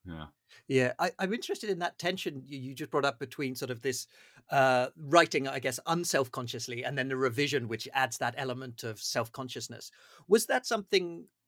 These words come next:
Speaker 2: that element of self-consciousness, something that you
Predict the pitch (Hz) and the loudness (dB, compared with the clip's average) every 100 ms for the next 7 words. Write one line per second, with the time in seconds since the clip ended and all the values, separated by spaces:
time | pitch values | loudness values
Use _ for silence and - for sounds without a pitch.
0 | _ - 175 175 175 175 170 160 160 - | _ 10 10 6 2 0 -2 2 2 2
1 | 170 - 127 151 - 156 151 160 139 143 | -4 -4 -8 -6 -2 -2 0 -6 -6 -12
2 | 147 139 135 131 131 127 | -10 -6 -4 -4 -6 -8